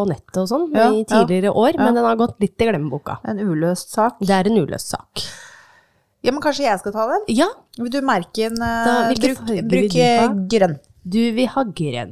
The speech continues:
Speaker 2: Ja.
Speaker 1: Nei, men så greit. Da skal jeg finne fargestiften her, og så tar vi, er det, å, det er mange forskjellige grønne farger her. Vi har
Speaker 2: Velg en fin,
Speaker 1: lysegrønn.
Speaker 2: velg en fin en, du.
Speaker 1: Velg en fin en.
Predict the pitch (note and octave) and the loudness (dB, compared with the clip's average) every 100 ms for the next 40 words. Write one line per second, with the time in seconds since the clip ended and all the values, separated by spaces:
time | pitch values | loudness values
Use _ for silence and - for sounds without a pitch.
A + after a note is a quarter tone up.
0 | - E3+ G3 G#3+ B3 A#3+ C4+ G#3 C#3+ - | -10 -6 -4 -2 -2 -2 -4 -4 -10 -12
1 | - G#3 - C4+ A#3+ A3+ - F3 E3 - | -6 -6 -2 2 2 2 0 2 2 2
2 | F3+ D3+ D3 - D#3+ - G#3 - F4+ F4+ | 0 0 -4 -6 -8 -6 -6 -2 -2 -2
3 | G#3 - A3+ - F#3+ E3+ G3+ A3 _ _ | -6 -6 -10 -4 -2 0 -2 -4 _ _
4 | _ - D3+ - - E3 D3 F#3 G3 D#3+ | _ -6 -4 -4 -6 -10 -2 2 4 2
5 | D3 - F#3 E3+ C#3 D3+ E3 E3 E3 F#3+ | -2 0 2 2 -2 0 2 2 2 4
6 | F#3 G3 A#3+ B3 F3+ E3 A3+ C#4+ C#4+ C4+ | 6 6 6 6 4 4 6 6 6 4
7 | - - D4+ D4+ - C3+ A#2+ G#3+ G3 C3+ | 0 2 2 0 -4 -8 -2 0 0 -4
8 | - G#3+ A#3+ A#3 - - B3 A#3+ A#3 A#3 | -2 0 0 -2 -4 0 2 2 0 0
9 | A3 A3+ | 2 2